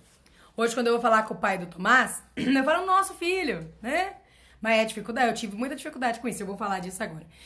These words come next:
Então, às vezes as mamães tomam as crianças pra si e não deixam ir até o pai por causa de mágoa delas com o pai, em vez de enfrentar aquilo e resolver aquilo. E aí a criança se emaranha. Então essa criança vai crescer, vai ter que tomar os pais.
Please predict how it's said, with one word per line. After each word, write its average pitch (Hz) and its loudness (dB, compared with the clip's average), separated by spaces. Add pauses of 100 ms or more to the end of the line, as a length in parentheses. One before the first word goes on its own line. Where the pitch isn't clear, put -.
(140)
Então, 330 4
às 269 4
vezes 330 -2
as 294 -2
mamães 254 -2 (120)
tomam 339 4
as 302 0
crianças 269 -2
pra 277 -2
si 285 -6
e 285 -6
não 277 -2
deixam 285 -4
ir 277 -4
até 277 -6
o 269 -6
pai 254 0
por 254 -12
causa 285 0
de 269 0
mágoa 269 4
delas 247 -2
com 214 -8
o 185 -10
pai, 180 0 (320)
em 240 2
vez 240 2
de 233 -2
enfrentar 226 -2
aquilo 233 -4
e - -6
resolver 202 -6
aquilo. 202 -10 (240)
E 294 2
aí 302 2
a 311 2
criança 302 0
se 311 -4
emaranha. 302 0 (300)
Então 320 6
essa 349 2
criança 320 -2
vai 294 0
crescer, 285 -2
vai 302 0
ter 302 -4
que - -14
tomar 302 0
os 311 0
pais. 254 2